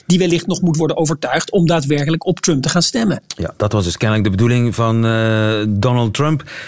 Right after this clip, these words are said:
Speaker 2: Kunnen we een duidelijke winnaar aanduiden van dit laatste debat voor de verkiezingen over een dag of tien?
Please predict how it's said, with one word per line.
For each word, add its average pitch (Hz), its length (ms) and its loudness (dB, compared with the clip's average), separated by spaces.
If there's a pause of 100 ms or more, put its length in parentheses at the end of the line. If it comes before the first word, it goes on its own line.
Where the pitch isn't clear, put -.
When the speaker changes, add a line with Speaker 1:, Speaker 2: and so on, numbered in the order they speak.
(200)
Speaker 2:
Kunnen 196 260 2
we 175 240 0
een 143 420 2
duidelijke 160 480 0
winnaar 160 360 2
aanduiden 127 560 2
van 131 180 2
dit 120 160 0
laatste 135 460 0
debat 110 360 0
voor 110 180 0
de 104 80 2
verkiezingen 101 440 0
over 101 280 0
een 101 80 2
dag 98 180 2
of 95 120 -2
tien? 120 340 0